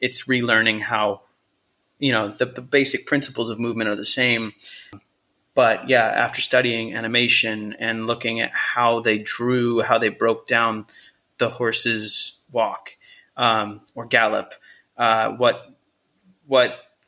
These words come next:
what foot is hap-, what foot is moving when, and, and how low the head is, where the eye focus is, you know, and, and when the ears are forward, when they're back,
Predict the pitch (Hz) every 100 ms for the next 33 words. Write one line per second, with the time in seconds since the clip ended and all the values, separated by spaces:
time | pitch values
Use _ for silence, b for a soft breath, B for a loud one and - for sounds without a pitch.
0 | _ 135 127 143 143 - - 151 135 131
1 | 147 127 123 143 147 - - 175 143 156
2 | 147 135 139 127 123 120 120 120 117 117
3 | 104 120 113 107 95 120 117 - - 120
4 | 123 127 131 127 131 120 117 113 110 107
5 | 107 - 120 127 127 123 113 117 - 117
6 | 113 110 110 107 - B B B 151 131
7 | 117 113 - 123 120 117 123 117 110 117
8 | 131 135 135 135 127 120 123 - 123 120
9 | 120 113 113 107 107 107 - -